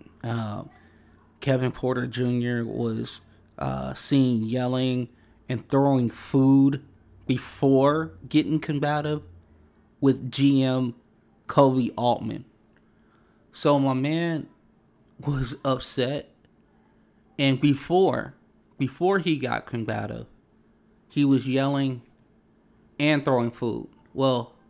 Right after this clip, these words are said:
to me, he was combative then as well. <laughs> So, I, I mean, kinda childish, but it's really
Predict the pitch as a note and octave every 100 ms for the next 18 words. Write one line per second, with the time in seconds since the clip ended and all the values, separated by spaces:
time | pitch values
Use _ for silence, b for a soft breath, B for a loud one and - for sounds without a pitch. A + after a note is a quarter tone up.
0 | _ _ _ _ - - C3+ D3+ C#3+ A#2+
1 | - _ _ _ _ D#3+ E3 D#3 - D3
2 | C3+ C3+ B2 A#2+ C3 A#2+ A#2 A#2 B2 G#2
3 | - - - - - C3 A#2+ G2+ - b
4 | b b b _ - C3+ B2+ A#2+ C3 B2+
5 | A#2+ A2 _ _ _ _ - C#3 A#2 A2+
6 | D3 D3 D3 D3+ - - C3+ B2 A#2 -
7 | _ _ _ _ _ _ - B2+ C3+ D#3
8 | D#3